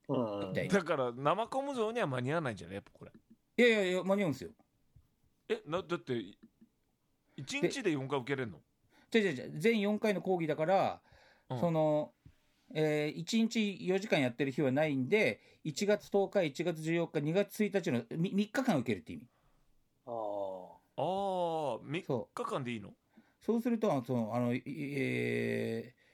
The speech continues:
Speaker 2: ー、四時間受けれることになるんで。
Speaker 1: うん。
Speaker 3: あー。
Speaker 2: で、一月一日は一、い-、一チャプターだけ受けれて、
Speaker 3: あ、なるほど、なるほど。
Speaker 2: 一月十四日は二チャプタ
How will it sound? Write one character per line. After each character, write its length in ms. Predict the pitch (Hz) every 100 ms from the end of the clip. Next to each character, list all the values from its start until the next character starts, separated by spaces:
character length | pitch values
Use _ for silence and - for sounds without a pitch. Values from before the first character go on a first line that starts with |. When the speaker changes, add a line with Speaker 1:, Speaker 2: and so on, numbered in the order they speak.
| _ _
Speaker 2:
ー、 40 | 135
四 120 | 139
時 120 | 139
間 180 | 131 117
受 200 | 117 131
け 20 |
れ 80 | 127
る 60 |
こ 100 | 107
と 100 | 107
に 60 | 101
な 80 | 98
る 100 | 87
ん 80 | 87
で。 260 | 113 85 _ _ _ _
Speaker 1:
う 40 |
ん。 140 | 107 95 _ _ _ _ -
Speaker 3:
あ 20 |
ー。 840 | 110 139 147 143 147 139 135 123 101 - - -
Speaker 2:
で、 100 | 135
一 200 | 135 202
月 320 | 208 - 214
一 120 | 208
日 220 | 208 190 202
は 100 | 139
一、 420 | 117 - 135 131
い-、 60 | -
一 360 | 120 135 123 -
チ 120 | 147
ャ 60 |
プ 100 | -
タ 80 | -
ー 60 | 123
だ 100 | 117
け 100 | 120
受 80 | 117
け 100 | 110
れ 100 | 104
て、 220 | 180 175
Speaker 3:
あ、 120 | 147
な 140 | 143
る 100 | 165
ほ 60 | 165
ど、 100 | 147
な 120 | 143
る 60 | 143
ほ 120 | 135
ど。 100 | 113
Speaker 2:
一 220 | 139 156
月 280 | 175 165 151
十 140 | 143 160
四 140 | 165
日 140 | - 165
は 80 |
二 160 | 143 127
チ 80 | 131
ャ 40 |
プ 120 | 302 -
タ 240 | 95